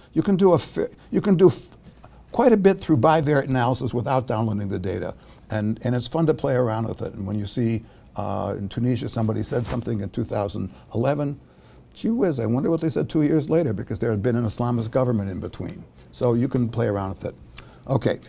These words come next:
here are the questions I'm using. These are from the Arab Barometer. Uh, there's another data set coming a little later. So here are the questions we used, and it begins with a, a, a preamble. "Today, as in the past,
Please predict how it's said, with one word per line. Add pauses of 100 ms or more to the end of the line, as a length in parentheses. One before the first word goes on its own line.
(140)
here
are
the
questions
I'm
using.
These
are
from
the
Arab
Barometer.
Uh,
there's
another
data
set
coming
a
little
later. (420)
So
here
are
the
questions
we
used,
and
it
begins
with
a,
a,
a
preamble.
"Today,
as
in
the
past,